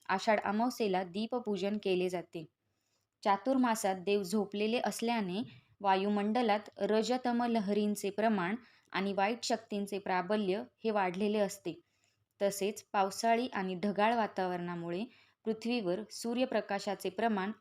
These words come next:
अल्प प्रमाणात मिळते. अशा प्रकारे चातुर्मासात सात्विकता, चैतन्य आणि तेजतत्व यांचा अभाव आपल्याला जाणवतो.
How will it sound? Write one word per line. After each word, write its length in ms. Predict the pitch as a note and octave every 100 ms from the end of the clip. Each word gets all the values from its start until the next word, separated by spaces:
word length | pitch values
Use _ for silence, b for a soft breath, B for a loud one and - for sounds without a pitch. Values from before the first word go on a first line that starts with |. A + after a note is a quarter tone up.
| _ _
अल्प 260 | G#3 A#3 A#3
प्रमाणात 460 | A#3+ G#3+ G3 F#3+ G3+
मिळते. 480 | G#3 F#3 F3 F3 F3 _ _ _ _ -
अशा 220 | G3 A#3
प्रकारे 520 | A3 F#3+ F#3+ F3 F#3+ B3+ B _ -
चातुर्मासात 800 | G#3 G#3 C#4 C4 F#3+ - F#3 -
सात्विकता, 800 | - G3 - A3+ A#3+ G#3+ F3 F3
चैतन्य 720 | - G#3+ G3+ - A3+ F#3+ F3 A3
आणि 200 | - F#3+
तेजतत्व 760 | G#3 - A#3 B3+ B3 F#3 - F#3+
यांचा 420 | G#3+ G3 F#3+ A3
अभाव 420 | - F3+ E3+ G#3
आपल्याला 400 | A#3 - F#3 F#3
जाणवतो. 560 | F#3+ F#3+ F3+ E3 D#3+ C#3+